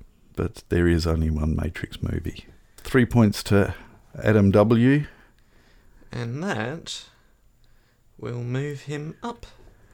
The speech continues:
Speaker 2: quite a bit.
Speaker 1: Wow. Adam,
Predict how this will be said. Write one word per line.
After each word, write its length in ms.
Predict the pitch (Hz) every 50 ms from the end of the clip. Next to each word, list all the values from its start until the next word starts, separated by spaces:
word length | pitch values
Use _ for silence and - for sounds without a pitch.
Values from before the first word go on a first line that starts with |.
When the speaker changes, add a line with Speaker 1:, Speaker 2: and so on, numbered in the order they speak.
| _
Speaker 2:
quite 340 | - - - 110 104 98 -
a 40 | -
bit. 500 | - - 107 - - - - - - - -
Speaker 1:
Wow. 440 | - - 85 90 123 143 104 71 - - _ _ _ _ _ _ _ _ _ - - - _ _ _ _
Adam, 380 | - 107 101 110 123 123 135